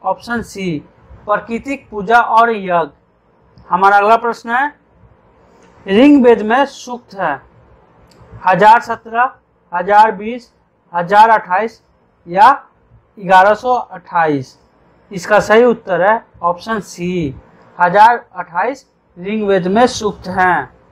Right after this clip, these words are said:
हमारा अगला प्रश्न है, आर्य के आर्कटिक होम सिद्धांत का पक्ष किसने लिया था?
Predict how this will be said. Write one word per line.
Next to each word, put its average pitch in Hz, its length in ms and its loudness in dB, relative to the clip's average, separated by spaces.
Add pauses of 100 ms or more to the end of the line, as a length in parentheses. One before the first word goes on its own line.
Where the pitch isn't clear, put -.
(480)
हमारा 190 340 4
अगला 185 220 2
प्रश्न 220 320 -6
है, 262 240 0 (1700)
आर्य 220 320 6
के 302 200 -6
आर्कटिक 220 680 -8
होम 233 220 -10
सिद्धांत 180 460 -4
का 185 140 -2
पक्ष 208 420 -4
किसने 233 640 -2
लिया 196 340 2
था? 156 400 -4